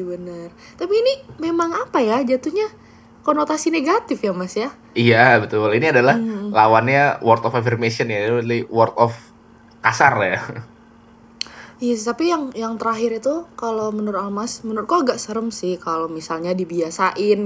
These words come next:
Speaker 1: gitu ya.
Speaker 2: Bener.
Speaker 1: Mm-mm. Tapi
Speaker 2: Ini
Speaker 1: Almas
Speaker 2: balik
Speaker 1: ini
Speaker 2: lagi
Speaker 1: ya,
Speaker 2: sih ke
Speaker 1: punya ini ya, kejadian gitu ya, tentang mental abusive itu.
Speaker 2: Eh,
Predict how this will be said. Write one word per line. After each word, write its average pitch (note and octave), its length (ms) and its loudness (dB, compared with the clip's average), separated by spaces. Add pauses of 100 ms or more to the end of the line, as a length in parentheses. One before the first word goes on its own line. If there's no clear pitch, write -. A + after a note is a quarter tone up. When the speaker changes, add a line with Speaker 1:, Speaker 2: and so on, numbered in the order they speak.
Speaker 1:
gitu E3 240 -6
ya. D3+ 320 -4 (160)
Speaker 2:
Bener. F#2 880 0 (160)
Speaker 1:
Mm-mm. E3 400 -14 (960)
Tapi A3+ 180 -4
Speaker 2:
Ini - 80 2
Speaker 1:
Almas - 200 4
Speaker 2:
balik A3 160 6
Speaker 1:
ini C3 40 4
Speaker 2:
lagi - 140 4
Speaker 1:
ya, - 60 2
Speaker 2:
sih - 100 -4
ke - 60 -8
Speaker 1:
punya G3 240 -2 (100)
ini G#3 240 -6
ya, E3 140 -4 (340)
kejadian F#3 720 0
gitu E3 260 -6
ya, C#3+ 160 -4 (540)
tentang F3+ 480 -6
mental E3+ 340 -4
abusive F3 460 -6
itu. D#3 220 -8 (1080)
Speaker 2:
Eh, A2+ 520 4